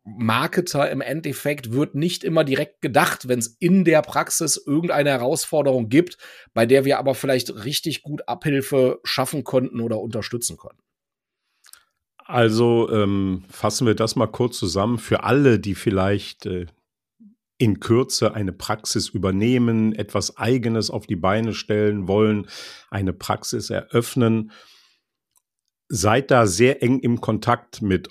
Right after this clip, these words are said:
Speaker 2: eurer Marketingagentur und tauscht euch aus. Und was ich, glaube ich, sehr wichtig finde, also das ist ja eigentlich normales Unternehmertum,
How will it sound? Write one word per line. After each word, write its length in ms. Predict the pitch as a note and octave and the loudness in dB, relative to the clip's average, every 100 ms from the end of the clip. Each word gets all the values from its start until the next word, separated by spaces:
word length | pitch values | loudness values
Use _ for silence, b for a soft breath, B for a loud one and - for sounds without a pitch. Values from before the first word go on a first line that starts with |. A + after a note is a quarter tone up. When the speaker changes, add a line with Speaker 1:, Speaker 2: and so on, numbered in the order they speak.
| _ | _
Speaker 2:
eurer 320 | G#2+ F#2 F2+ | 0 2 2
Marketingagentur 1500 | F2 F2 - G2+ G#2+ G#2 A2 G2+ G#2 G2 - A2+ A#2 A#2 - | 2 0 0 -4 -2 -4 -2 0 0 0 -2 2 2 2 -2
und 280 | - G2 - | -4 -4 -4
tauscht 400 | - G#2+ A#2 - | 0 0 0 -6
euch 360 | - G2 - - | -4 -4 -4 -6
aus. 380 | F#2 A2+ B2+ - | 0 2 2 2
Und 240 | A2+ G#2+ | 0 2
was 180 | G#2+ - | 2 0
ich, 160 | C3+ | -2
glaube 220 | - A#2+ A2+ | 2 2 2
ich, 100 | A2 | 2
sehr 360 | A2 G2 F2 | 2 2 0
wichtig 380 | A#2+ - - - | -2 -2 -4 -6
finde, 440 | - F#2+ F#2+ E2+ B B B B B B B _ _ _ - | -2 0 0 -2 B B B B B B B _ _ _ -16
also 200 | A2+ G#2 | -4 -2
das 160 | F2 F#2 | 0 -2
ist 120 | F2+ | 0
ja 80 | - | 0
eigentlich 280 | F#2 F2+ F#2 | -2 -2 -2
normales 500 | F2+ F2 F2+ G#2 - | 0 2 2 2 0
Unternehmertum, 1080 | G#2 F#2 F2+ G#2 G#2 G2 - F2+ E2+ E2+ | -4 -2 0 0 0 -4 -6 -6 -4 -8